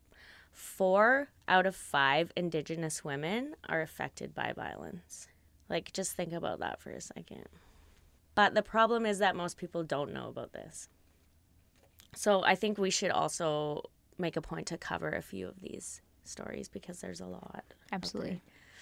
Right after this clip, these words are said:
Speaker 1: Ashley's breaking the silence. She's showing the world that Indigenous women are powerful, brave,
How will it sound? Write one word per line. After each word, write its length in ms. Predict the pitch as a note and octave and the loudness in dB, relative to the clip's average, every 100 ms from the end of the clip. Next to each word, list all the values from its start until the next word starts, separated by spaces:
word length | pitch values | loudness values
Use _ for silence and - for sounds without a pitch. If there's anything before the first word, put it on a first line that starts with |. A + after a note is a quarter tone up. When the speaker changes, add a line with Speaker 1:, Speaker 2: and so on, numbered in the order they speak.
| - - - - _ _ _ _ _ _ _ _ - - - - | -18 -18 -20 -20 _ _ _ _ _ _ _ _ -20 -18 -18 -2
Speaker 1:
Ashley's 440 | - A3 - C4+ B3+ | 6 6 8 4 4
breaking 460 | - F#3+ F#3 F#3+ | 6 4 6 0
the 100 | F3+ | -2
silence. 640 | F3 - D#3 D#3+ - - - | -4 -4 -2 -2 -4 -8 -6
She's 300 | - G#3 G3+ | -2 0 0
showing 360 | - G3+ A3+ A#3+ | 4 6 6 4
the 100 | A#3 | 2
world 280 | G3 F#3+ | 4 6
that 160 | F#3 F3+ | 6 6
Indigenous 640 | F#3 F3 E3+ F#3+ G#3+ - | 4 2 0 0 -2 -2
women 240 | G3 F#3+ F#3 | -2 0 0
are 100 | F3+ | -2
powerful, 680 | - F#3 F3 F#3 - G3 - | 0 4 4 2 0 -4 2
brave, 420 | F3+ F3 E3 D#3+ | 4 4 4 0